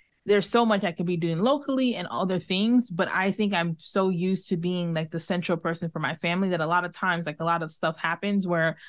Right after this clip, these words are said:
I have to end up, like, canceling something that I had planned. And this year, the answer is gonna,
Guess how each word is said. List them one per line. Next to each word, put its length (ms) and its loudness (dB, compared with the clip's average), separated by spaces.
I 180 2
have 320 -2
to 120 -6
end 200 -2
up, 160 0
like, 180 -6
canceling 540 2
something 300 2
that 100 4
I 60 2
had 180 0
planned. 340 0
And 200 4
this 280 2
year, 440 4
the 160 -2
answer 460 -2
is 160 -2
gonna, 200 0